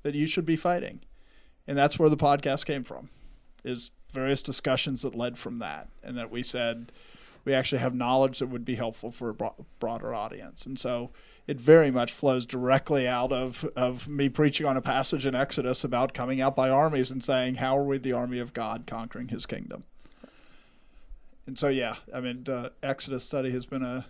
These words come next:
a great blessing. Um, obviously, for me, you know, I have a new grandson. <laughs> You can guess which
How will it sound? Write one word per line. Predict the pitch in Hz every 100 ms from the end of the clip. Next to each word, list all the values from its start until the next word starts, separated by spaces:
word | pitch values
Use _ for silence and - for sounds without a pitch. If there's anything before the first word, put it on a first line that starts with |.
| -
a | 139
great | 139 117 -
blessing. | 123 123 - 139 - - - - _ _ _ _
Um, | - 127 123 127 120 - _ _ _ _ -
obviously, | 135 135 127 - 127
for | - 123
me, | 127 131 127 - - - - -
you | 139
know, | 123 - -
I |
have | 127 127
a |
new | 123
grandson. | 123 123 131 131 131 135
<laughs> | 123 - 123 - -
You | 185
can | 160 143
guess | 147 143 135
which | 143 143 -